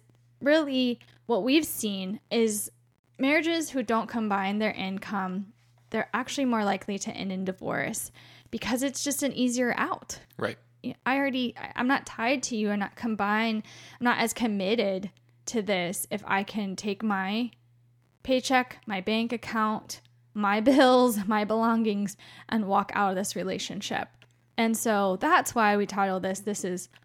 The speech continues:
Speaker 1: it's our money, so act like it.
Speaker 2: Exactly. So let's go ahead and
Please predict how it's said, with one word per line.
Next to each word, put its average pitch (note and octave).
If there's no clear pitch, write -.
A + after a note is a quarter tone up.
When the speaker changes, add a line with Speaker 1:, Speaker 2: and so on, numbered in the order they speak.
Speaker 1:
it's -
our C4+
money, F#3+
so -
act -
like -
it. -
Speaker 2:
Exactly. D3+
So -
let's D#3
go E3+
ahead C3+
and A2+